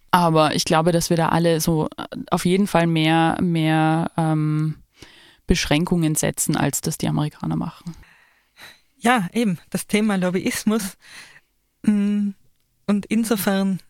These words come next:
Speaker 2: ist das ein wichtiges Thema in diesem Zusammenhang, weil, ähm,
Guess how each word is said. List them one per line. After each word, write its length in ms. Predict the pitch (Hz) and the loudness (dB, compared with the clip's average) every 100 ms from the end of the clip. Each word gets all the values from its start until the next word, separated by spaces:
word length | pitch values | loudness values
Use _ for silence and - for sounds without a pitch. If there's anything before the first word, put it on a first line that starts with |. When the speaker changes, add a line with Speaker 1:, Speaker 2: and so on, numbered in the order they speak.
| 196 202 _ _ _ _ | -20 -20 _ _ _ _
Speaker 2:
ist 180 | 233 - | -4 -2
das 140 | 214 202 | -2 0
ein 180 | 180 | 0
wichtiges 480 | 190 - - 208 196 | -2 -4 -2 -2 -2
Thema 260 | - 214 220 | 0 0 0
in 120 | 190 | 0
diesem 240 | 175 196 | -2 -2
Zusammenhang, 680 | - 190 175 190 208 220 233 - - - - | -2 -2 -2 0 0 0 -2 -8 -20 -20 -10
weil, 400 | 190 185 185 185 | -4 -2 -2 -2
ähm, 460 | 185 175 175 175 | -4 -2 -2 -4